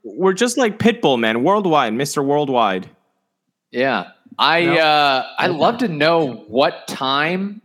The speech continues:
Speaker 2: Rays games start in Istanbul. What, uh, the
Speaker 1: I
Speaker 2: time
Speaker 1: could
Speaker 2: frame
Speaker 1: give
Speaker 2: is for
Speaker 1: you
Speaker 2: that.
Speaker 1: seven hours, eight hours, maybe? So
Speaker 2: Okay,
Speaker 1: that would
Speaker 2: so
Speaker 1: be, what, seven plus seven, that'd be fourteen. So what, two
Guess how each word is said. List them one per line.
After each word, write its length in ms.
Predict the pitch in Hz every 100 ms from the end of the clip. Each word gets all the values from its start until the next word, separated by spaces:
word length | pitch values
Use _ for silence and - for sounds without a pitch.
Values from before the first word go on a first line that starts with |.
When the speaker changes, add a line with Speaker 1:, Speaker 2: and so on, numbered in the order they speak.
| -
Speaker 2:
Rays 400 | 131 151 170 147
games 420 | 151 147 143 123
start 680 | - - - 131 113 98 -
in 120 | 110
Istanbul. 680 | 113 120 - 90 80 76 - _ _ _ _ _ _ 285 - _
What, 420 | 113 117 139 147 - 151
uh, 20 |
the 60 |
Speaker 1:
I 580 | 135 120 131 147 165 165 156
Speaker 2:
time 300 | 135 135 135
Speaker 1:
could 160 | 139
Speaker 2:
frame 200 | 127 127
Speaker 1:
give 100 | 139
Speaker 2:
is 100 | 143
for 160 | 139 139
Speaker 1:
you 40 |
Speaker 2:
that. 180 | 185 90
Speaker 1:
seven 560 | - 127 139 175 190 185 -
hours, 540 | 185 214 226 233 -
eight 180 | 143 165
hours, 340 | 160 190 220
maybe? 440 | 175 196 233 262 - _ _ _ _ _ _ _ _ _ _ _ _ _ _
So 300 | - 135 131
Speaker 2:
Okay, 220 | 123 98
Speaker 1:
that 240 | 113 127 101
would 60 |
Speaker 2:
so 40 | 101
Speaker 1:
be, 320 | 151 151 147
what, 300 | 139 123 110
seven 300 | - 139 143
plus 220 | 139 127
seven, 240 | - 135 135
that'd 140 | 127
be 80 | 120
fourteen. 580 | - 131 127 117 135 135
So 240 | - 120
what, 280 | 117 107 -
two 380 | - 135 135 -